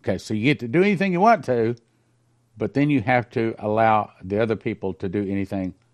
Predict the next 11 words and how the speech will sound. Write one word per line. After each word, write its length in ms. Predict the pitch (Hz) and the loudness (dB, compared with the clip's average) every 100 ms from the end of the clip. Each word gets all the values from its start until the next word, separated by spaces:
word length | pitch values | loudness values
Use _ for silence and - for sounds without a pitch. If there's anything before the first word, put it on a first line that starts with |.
| _ _ - | _ _ -20
they 320 | 82 110 113 | -4 0 0
want 280 | 90 82 - | 0 -8 -14
to. 100 | - _ _ _ _ _ _ | -20 _ _ _ _ _ _
That's 380 | 104 139 127 - | 0 0 0 -4
what 160 | 113 117 | -4 -4
this 200 | 104 101 | -6 -8
is 100 | - | -6
talking 320 | 104 95 78 | -6 -6 -12
about. 180 | 65 - _ _ _ _ _ _ - | -18 -20 _ _ _ _ _ _ 2
Here's 200 | 190 170 | 4 4
another 460 | 175 175 131 98 | 2 2 0 -2